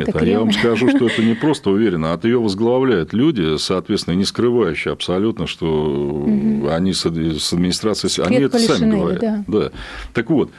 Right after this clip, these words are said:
Speaker 1: это, значит, для того, чтобы отобрать голоса у навальновцев. Вторая партия только что недавно поменяла своих лидеров на бывшего товарища из Народного фронта "Единой России". Это партия "Зелёных". Опять, ну,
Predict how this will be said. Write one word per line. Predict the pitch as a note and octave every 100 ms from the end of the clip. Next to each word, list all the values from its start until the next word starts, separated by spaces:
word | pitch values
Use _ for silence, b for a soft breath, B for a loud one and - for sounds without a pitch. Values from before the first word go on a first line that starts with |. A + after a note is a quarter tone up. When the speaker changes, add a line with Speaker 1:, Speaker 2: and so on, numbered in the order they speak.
| B -
Speaker 1:
это, | F3 F3+
значит, | A#2 C3 - A2
для | A#2
того, | B2+ C3 E3
чтобы | - G#2 G#2+
отобрать | G2+ A#2 A#2+ B2+
голоса | G#2 G#2+ A2 - C#3
у | G#2+
навальновцев. | G#2+ B2 A#2+ F2+ D2 - - -
Вторая | - C3+ E3 G2
партия | - G#2 -
только | E2 G#2 -
что | - G2
недавно | G2+ G#2+ A2+ F2+ E2+
поменяла | F2+ G2+ A2 A2 E2+
своих | - G2 F2+
лидеров | A2+ G#2 E2+ E2
на | F2+ F2+
бывшего | G#2+ F#2+ F#2+ F2 D#2+ D#2
товарища | D2+ F#2+ G2+ F2 -
из | E2+
Народного | G2 G2+ G2+ F#2+ F#2
фронта | C#3 D#3 - D#2+ D#2 D#2+
"Единой | F2 F#2+ G2+ E2+
России". | F#2+ F#2+ - F#2
Это | - G2
партия | E2 B2+ A2+ F#2+
"Зелёных". | A2 B2+ G2 C2+ - B B B B
Опять, | G2 G#2+ G2+ - -
ну, | A2